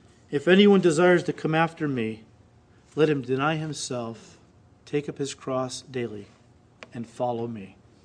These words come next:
Folks, when the church was psychologized years ago,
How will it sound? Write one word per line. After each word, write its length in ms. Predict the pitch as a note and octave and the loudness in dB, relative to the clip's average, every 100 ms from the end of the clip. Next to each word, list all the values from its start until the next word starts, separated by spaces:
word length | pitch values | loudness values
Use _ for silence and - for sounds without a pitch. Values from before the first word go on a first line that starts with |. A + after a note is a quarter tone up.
| _ _ _ _ _ _ | _ _ _ _ _ _
Folks, 460 | G#3+ G#3+ - - - _ _ _ _ _ | 10 10 8 -4 -6 _ _ _ _ _
when 200 | D#3+ F#3+ | 4 6
the 100 | F#3 | 6
church 540 | F3 - B3+ B3+ - G3+ - | 2 0 0 0 -4 -10 -6
was 200 | F#3 F3 | 0 2
psychologized 1080 | - F#3+ E3 - F#3 G3+ E3 C3 C#3+ C3+ B2 | 2 2 0 4 6 6 6 4 2 2 0
years 200 | D#3 C#3 | -2 -2
ago, 440 | C#3 C#3 B2+ A2+ | -2 0 0 -4